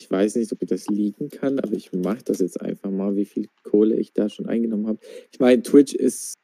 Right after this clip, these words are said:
äh, das mit dem Geld viel leichter, wenn du Affiliate bist, weil da können die Zuschauer dir spenden, wie viel sie wollen. Und ich hab einige Zuschauer,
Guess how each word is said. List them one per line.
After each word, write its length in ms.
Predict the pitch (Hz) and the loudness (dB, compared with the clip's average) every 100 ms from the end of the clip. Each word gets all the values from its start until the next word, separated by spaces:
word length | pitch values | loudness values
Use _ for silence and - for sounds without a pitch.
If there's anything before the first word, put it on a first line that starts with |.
| - | -2
äh, 220 | 113 107 | 4 4
das 200 | 107 - | 4 0
mit 140 | 107 | -4
dem 160 | 110 104 | -4 4
Geld 320 | 117 113 107 | 6 6 4
viel 180 | - 120 | 0 2
leichter, 360 | 110 107 - 107 | 4 4 4 2
wenn 100 | 104 | 2
du 80 | |
Affiliate 460 | 95 - 104 101 95 | 2 4 4 4 4
bist, 240 | 104 101 110 | 2 2 4
weil 160 | 107 | 4
da 280 | 104 101 104 - - _ | 6 2 0 -8 -20 _
können 200 | - 135 | 4 8
die 120 | 135 | 8
Zuschauer 540 | - 139 139 131 113 110 | 6 2 6 10 10 10
dir 160 | 117 | 6
spenden, 440 | - 120 117 110 113 | 6 4 4 4 2
wie 120 | 107 | 2
viel 240 | - 117 | 2 2
sie 180 | 101 98 | 4 4
wollen. 260 | 104 107 101 | 4 4 2
Und 140 | 98 | 0
ich 140 | 104 | 2
hab 240 | 117 104 - | 2 2 2
einige 340 | 113 127 117 | 2 4 2
Zuschauer, 640 | - 123 123 131 127 147 | 0 -2 2 4 6 4